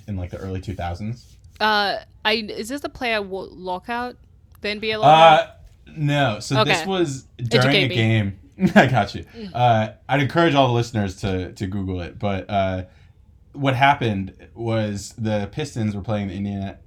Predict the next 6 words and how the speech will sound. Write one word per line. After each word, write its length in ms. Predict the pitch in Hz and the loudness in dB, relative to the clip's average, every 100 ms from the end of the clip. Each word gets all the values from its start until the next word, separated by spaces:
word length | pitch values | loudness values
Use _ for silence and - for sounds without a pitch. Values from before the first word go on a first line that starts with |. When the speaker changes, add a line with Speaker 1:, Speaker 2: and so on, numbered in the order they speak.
| - - | -18 -6
Speaker 1:
Indiana 460 | 110 110 104 101 | -4 -2 -2 -4
Pacers, 600 | - 101 92 90 65 - - - - | -8 -10 -10 -10 -12 -16 -20 -20 -10
uh, 360 | 107 104 98 98 | 0 2 2 0
in 140 | 117 113 | -2 -2
Detroit, 460 | 104 - 92 73 - _ _ _ - | -2 -6 -8 -10 -16 _ _ _ -6
and 560 | 110 101 98 95 92 | -4 -2 -2 -4 -6